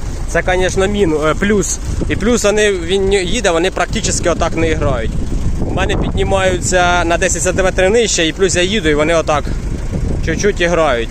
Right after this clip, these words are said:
Тобто, то, що вузький ход. Тут зроблено краще. Отак от. Хоч в мене вищі колеса, ну я буду переробляти. В мене є ще більші колеса, ще вищі.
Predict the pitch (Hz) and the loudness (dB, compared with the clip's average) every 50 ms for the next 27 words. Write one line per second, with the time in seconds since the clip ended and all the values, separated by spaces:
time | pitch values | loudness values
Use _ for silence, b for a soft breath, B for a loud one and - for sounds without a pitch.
0 | - - 123 120 117 - - 156 156 - - 165 160 147 147 175 175 - - - | -4 -2 -2 -2 -2 -2 -2 -2 -2 0 0 0 0 0 -2 -2 -2 -2 -2 0
1 | 190 170 143 - 160 147 127 120 - - - - - - - - - - - - | 0 0 0 0 0 0 0 -2 -4 -6 -6 -6 -6 -6 -6 -6 -6 -6 -4 -4
2 | - - - - - - - - - - - - - - - - - - - - | -4 -4 -4 -4 -4 -4 -4 -4 -4 -4 -4 -6 -6 -6 -6 -6 -4 -4 -4 -4
3 | - - - - - - - - - - - - - - - - - - - 208 | -4 -4 -4 -4 -4 -4 -4 -4 -4 -4 -4 -4 -4 -4 -2 -2 -4 -2 0 0
4 | 220 - 156 185 202 180 185 185 180 175 165 - 170 156 135 120 - - - 117 | 0 0 2 0 2 2 2 2 2 2 2 2 2 2 0 0 -2 -4 -6 -4
5 | 110 110 - - - - - - - - - - - - - - - - - - | -4 -4 -4 -4 -4 -4 -4 -4 -4 -4 -2 -4 -4 -4 -2 -4 -4 -4 -4 -6
6 | - - - - - - - - - - - - - - - - - - - - | -6 -6 -6 -4 -4 -4 -4 -6 -6 -4 -6 -6 -6 -6 -6 -6 -6 -6 -6 -6
7 | - - - 127 135 - 131 117 110 - - 107 B B B B B B - 175 | -6 -4 -2 -2 -2 -2 -2 -2 -2 -2 -4 -6 B B B B B B -2 -2
8 | 180 - 170 185 170 170 170 170 170 185 180 - - 175 - - 190 208 226 220 | -2 0 0 0 0 2 0 0 0 0 -2 -2 -2 -4 -2 0 0 2 2 2
9 | 185 180 180 170 180 202 226 226 208 214 196 196 - 202 196 196 202 202 180 190 | 0 0 0 0 0 0 0 0 0 0 0 0 0 0 2 2 2 2 2 0
10 | 170 139 147 156 170 180 180 180 180 185 170 - - - - - - 196 208 185 | 0 0 0 0 0 2 0 0 0 0 0 -2 -2 -2 -2 -2 -2 0 -2 0
11 | - 175 175 156 - - 151 156 - 175 180 196 226 226 208 - - 135 117 127 | -2 -2 -2 -2 -2 -2 -2 -2 -4 -4 -2 0 0 0 0 0 -2 -4 -2 -2
12 | - - - - 175 180 170 160 160 143 117 - - - - - 107 107 | -4 -4 -2 -2 -2 0 0 0 0 -2 -2 -4 -6 -6 -6 -6 -6 -6